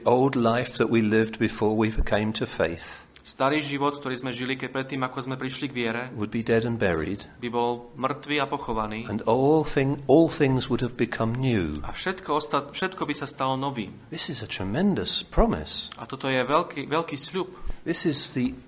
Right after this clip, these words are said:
Speaker 1: impact on a life of being reconciled to God.
Speaker 2: Takýto dopad na život človeka má zmierenie s Bohom.
Speaker 1: We would have new objectives and new desires in life.
Speaker 2: Sú tu nové ciele a nové túžby v živote.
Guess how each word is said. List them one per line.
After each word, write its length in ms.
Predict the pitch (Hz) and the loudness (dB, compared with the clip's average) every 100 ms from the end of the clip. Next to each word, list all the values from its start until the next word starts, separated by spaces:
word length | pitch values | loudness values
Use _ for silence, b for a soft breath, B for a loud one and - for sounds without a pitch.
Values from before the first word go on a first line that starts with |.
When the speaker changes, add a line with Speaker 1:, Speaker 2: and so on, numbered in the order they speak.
| - | 4
Speaker 1:
impact 580 | 175 214 220 180 - - - | 6 6 6 0 0 -4 0
on 140 | 123 | 2
a 40 | 123 | 4
life 540 | 143 120 85 90 - | 6 4 2 -4 -8
of 220 | 101 104 | -6 -2
being 340 | 120 117 117 127 | 2 2 2 -2
reconciled 720 | 131 135 127 - 113 104 101 - | 0 -2 0 0 2 0 0 -2
to 80 | |
God. 400 | - 101 80 76 - | 0 0 0 -6 -2
Speaker 2:
Takýto 320 | 151 165 202 | 0 0 -2
dopad 640 | 359 139 180 131 127 135 - | 0 0 2 4 2 2 -4
na 160 | 123 | -4
život 320 | 123 143 156 156 | -2 -2 -2 -2
človeka 480 | 143 127 120 123 | -4 -2 -4 -4
má 160 | 117 117 | -4 -4
zmierenie 400 | 117 127 127 123 | -4 -4 -4 -4
s 80 | 117 | -6
Bohom. 400 | 117 123 104 107 | -4 -6 -8 0
Speaker 1:
We 160 | 120 | 4
would 160 | 120 120 | 4 4
have 160 | 117 117 | 2 4
new 240 | 127 139 | 6 6
objectives 720 | 143 160 170 - - 92 - | 6 4 2 0 -2 0 0
and 80 | 98 | 2
new 160 | 110 117 | 4 6
desires 720 | 120 113 131 127 101 85 101 | 4 4 2 2 0 0 0
in 160 | 101 | 0
life. 400 | 127 98 73 - | 0 -2 -4 -10
Speaker 2:
Sú 160 | - 143 | -8 -8
tu 160 | 143 135 | -4 0
nové 240 | 143 143 143 | 2 2 0
ciele 560 | - 143 156 156 139 | -2 0 2 2 2
a 80 | - | 0
nové 320 | 131 135 139 | -4 -2 -4
túžby 400 | 135 196 214 214 | -2 0 0 0
v 80 | 113 | -4
živote. 380 | 117 117 110 | -6 -8 -10